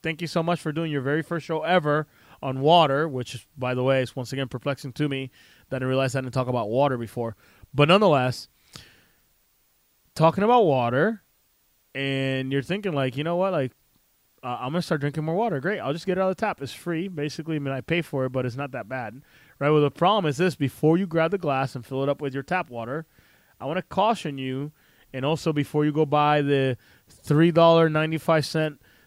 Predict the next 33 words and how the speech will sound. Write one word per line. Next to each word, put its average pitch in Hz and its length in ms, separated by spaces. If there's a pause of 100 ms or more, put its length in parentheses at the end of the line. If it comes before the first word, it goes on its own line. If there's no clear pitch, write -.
thirty-six - 800 (480)
bottle 160 640
water 156 460
pack 156 440
from 143 280
Walmart 151 480
or 135 80
any 139 160
of 147 80
these 151 120
stores, 147 520 (560)
I 123 100
want 151 180
you 190 60
to 190 80
listen 180 320
carefully 156 600 (380)
to 139 100
the 131 60
next 143 260
few 156 420
minutes 147 400
that 143 100
I'm 139 60
gonna 143 120
talk 185 200
about 151 320 (380)
what 147 120
is 165 100
contained 214 400
in 175 100
all 170 120
these 165 300